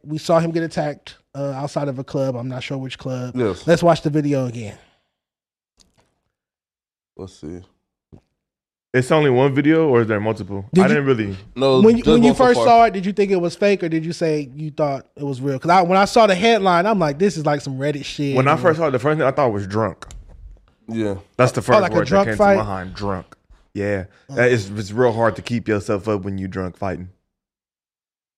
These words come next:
Speaker 2: But, like, there's no punches being swung, though. So, like, I don't
Speaker 3: A couple.
Speaker 1: You wanna say it's not a fight?
Speaker 3: A couple.
Speaker 2: Here, watch. Okay, look. Like, I don't
Speaker 3: Everybody
Speaker 2: see
Speaker 3: need a friend like this, though.
Speaker 1: Oh, if you don't wanna call it a fight, what would you call it?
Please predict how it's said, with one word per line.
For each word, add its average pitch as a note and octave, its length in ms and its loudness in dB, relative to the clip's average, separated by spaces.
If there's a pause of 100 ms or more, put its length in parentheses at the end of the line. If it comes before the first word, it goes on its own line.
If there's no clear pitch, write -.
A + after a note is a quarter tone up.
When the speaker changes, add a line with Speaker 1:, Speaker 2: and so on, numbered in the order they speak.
(260)
Speaker 2:
But, D#3 80 -4
like, C3 280 2
there's E3+ 140 4
no A3+ 100 4
punches F#3+ 340 -4
being D#3 200 0
swung, D#3+ 360 -4
though. D#2+ 120 -14
So, - 180 -8
like, A#2+ 180 -6
I B2 80 -10
don't C3 340 -6
Speaker 3:
A - 60 -8
couple. A#2+ 320 -2
Speaker 1:
You A#3+ 100 6
wanna A3 160 6
say G3+ 140 2
it's F#3 100 0
not F3+ 120 2
a D#3 40 2
fight? F#3+ 440 4 (340)
Speaker 3:
A G#4+ 60 -10
couple. - 340 -8 (200)
Speaker 2:
Here, G#3+ 300 4
watch. C#3 280 2
Okay, C#3 200 -4
look. A#2+ 240 -2
Like, G#2+ 180 0
I - 20 -8
don't - 100 -4
Speaker 3:
Everybody F#3+ 440 4
Speaker 2:
see F3+ 60 -2
Speaker 3:
need D#3 60 0
a C3+ 40 0
friend C#3+ 340 -2
like G#2 200 -2
this, F#2+ 180 -6
though. F2 220 -10
Speaker 1:
Oh, G#3+ 160 6
if F#3+ 100 0
you A3 60 2
don't A3+ 120 6
wanna G#3+ 120 2
call G#3 160 4
it G3 80 2
a F#3 40 -2
fight, G#3+ 200 0
what F3 80 -8
would E3+ 100 -6
you F3 60 -10
call C4 240 -10
it? - 120 -20